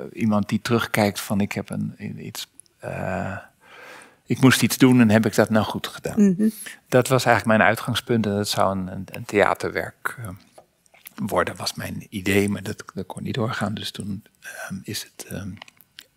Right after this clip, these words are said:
Speaker 1: in de poëzie terechtgekomen. En dat is helemaal gaan leven. Ik ben in dat, in dat verhaal gedoken. Ik heb er hele rare verfilmingen van gezien en dat soort dingen. Maar alles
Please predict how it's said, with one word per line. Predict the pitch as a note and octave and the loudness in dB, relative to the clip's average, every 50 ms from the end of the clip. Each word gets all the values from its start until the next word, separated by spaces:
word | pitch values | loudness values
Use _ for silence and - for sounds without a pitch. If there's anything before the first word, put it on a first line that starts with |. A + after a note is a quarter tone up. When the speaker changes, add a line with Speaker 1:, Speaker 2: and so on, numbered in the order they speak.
| _ _ | _ _
Speaker 1:
in | - - A#2 | -4 -2 -2
de | G#2+ | -2
poëzie | - - F#2+ G2+ - - A2+ A2 | 0 2 2 2 2 2 0 0
terechtgekomen. | - - A2 G2 G2 F#2 - - - - - - - G2+ F#2+ F2+ A2 - _ _ _ _ _ _ _ - - - - - - - _ - _ _ | 0 -2 -6 -6 -6 -6 -8 -10 -14 -16 -12 -12 -12 -12 -12 -14 -14 -16 _ _ _ _ _ _ _ -20 -20 -20 -20 -20 -20 -20 _ -20 _ _
En | - - C3 | -4 0 2
dat | C#3 C3 B2 | 2 2 2
is | C#3+ A#2 | 2 4
helemaal | B2 C#3 D3+ D3+ D3+ C#3 C3+ C#3 C3 A2+ G#2+ G#2+ G2+ - - - - _ | 6 8 8 8 8 6 6 8 6 6 4 2 -4 -8 -10 -10 -12 _
gaan | - - - G#2+ A2 | -10 0 2 4 6
leven. | A#2 B2 C3+ C#3+ C3+ D3 C#3 | 8 8 8 6 6 2 -4
Ik | C#3 | -2
ben | - A#2 A2+ G#2+ | 0 0 2 2
in | G2+ G2 | 2 0
dat, | G2 F2+ - _ - - - _ _ - _ - | 0 -2 -6 _ -18 -20 -20 _ _ -20 _ -10
in | - | -8
dat | F#2 F#2 F#2 - - - - - - _ _ _ | -6 -6 -6 -8 -12 -16 -16 -16 -20 _ _ _
verhaal | _ - - G2+ G2 G#2+ B2 D3 C#3+ | _ -8 -6 -2 2 6 6 6 6
gedoken. | - - C#3 A#2 G#2 A#2+ A#2+ A#2 A#2 - - G#2+ | 4 0 -4 0 2 4 4 4 4 2 -2 -6
Ik | - | -4
heb | - F#2+ - - - | -4 -8 -8 -6 -8
er | G2 F#2+ F#2 F2+ | -8 -6 -4 -4
hele | F#2 G2 A2+ G2+ F2 F2+ | -4 -2 -2 0 -2 -2
rare | F2 E2+ F2+ F2+ E2+ F2+ F2+ E2+ | -2 -2 -2 -2 -2 -2 -4 -10
verfilmingen | - - - - A#2 A2 G2+ G2+ G2+ F#2+ F#2+ F#2 | -10 -10 -6 -4 -2 0 0 2 0 0 -2 -4
van | - - G2 - | -4 -6 -8 -8
gezien | - - - - G2 G2 | -6 -10 -6 -4 -4 -4
en | F#2 F#2+ | -4 -4
dat | F#2 G2+ F#2+ | -4 -6 -6
soort | - - F2+ | -6 -8 -6
dingen. | G2 G2 G2+ G2 | -4 -2 0 0
Maar | E2 F#2+ | 2 2
alles | A2+ B2 C3+ - - - - _ | 0 0 0 -2 -2 -4 -6 _